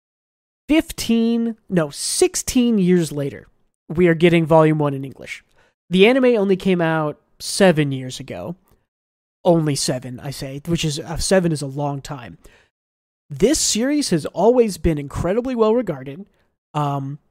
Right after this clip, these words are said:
had decent sales when I think it was new and popular in, in twenty sixteen when the anime was getting adapted. And the Western publishers have only just now got it, and it's gonna sell worse now that it is not at the height of its popularity.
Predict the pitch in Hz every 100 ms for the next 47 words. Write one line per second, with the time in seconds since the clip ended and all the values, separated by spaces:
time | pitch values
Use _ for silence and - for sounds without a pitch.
0 | _ 139 180 180 175 170 226 - 180 190
1 | 180 175 160 180 165 170 147 156 151 156
2 | 160 165 160 151 165 156 160 156 165 -
3 | 160 160 160 165 160 - 170 160 175 -
4 | 151 147 156 143 147 143 139 143 139 143
5 | 139 143 - 143 165 _ _ _ _ _
6 | - 180 185 208 214 320 277 285 302 320
7 | 302 - _ _ - 214 190 - 214 254
8 | 254 190 220 208 190 165 165 135 - 185
9 | 220 - 269 247 214 - 196 214 208 202
10 | 208 - - - _ _ - 160 165 165
11 | 165 165 151 - - 160 156 156 151 156
12 | - 143 160 147 135 - 151 - 131 -
13 | 120